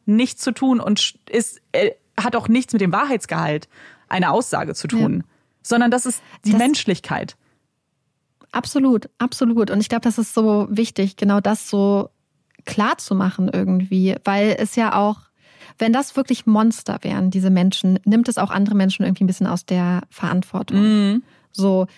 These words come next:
Speaker 2: ich, ich höre grad ein Hörbuch, wo das auch so krass, ähm, thematisiert wird. So, was ist, wenn auf einmal ein Mann, dem etwas vorgeworfen wird, dein Verlobter ist?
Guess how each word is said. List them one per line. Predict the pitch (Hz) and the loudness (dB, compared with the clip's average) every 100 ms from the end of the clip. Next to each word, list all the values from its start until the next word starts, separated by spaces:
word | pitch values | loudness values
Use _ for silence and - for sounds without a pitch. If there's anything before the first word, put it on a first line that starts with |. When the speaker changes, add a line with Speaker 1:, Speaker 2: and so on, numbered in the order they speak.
| _ - | _ -10
Speaker 2:
ich, | - 214 - | -4 -2 -2
ich | 214 - | -2 0
höre | 240 277 | 2 0
grad | 226 220 | -2 -2
ein | 214 202 202 196 | 2 4 4 2
Hörbuch, | 190 202 247 220 220 - | 2 2 2 0 -2 -2
wo | 202 | 0
das | 202 196 | 0 0
auch | 196 226 | -2 -4
so | 214 202 | -4 -6
krass, | - 196 190 - | -4 -4 -4 -4
ähm, | - 190 185 | 0 2 2
thematisiert | - 196 196 180 233 196 | 2 0 2 2 0 -2
wird. | 180 | -4
So, | 185 | -2
was | 208 262 | -2 -2
ist, | 294 - | -6 -4
wenn | 226 226 | -2 0
auf | 202 - | 0 -2
einmal | 196 233 233 196 196 | 0 2 2 0 -2
ein | - 196 185 | 0 2 2
Mann, | 208 240 220 214 _ _ _ _ _ - - - | 2 2 0 -2 _ _ _ _ _ -20 -8 -2
dem | 226 | 0
etwas | 202 202 | 0 -4
vorgeworfen | - 285 240 214 202 208 | 0 0 2 0 2 2
wird, | 214 - - _ - | 0 -2 -10 _ -6
dein | 196 202 | -2 0
Verlobter | 202 196 190 190 202 | 0 0 -2 -4 -4
ist? | 185 | -8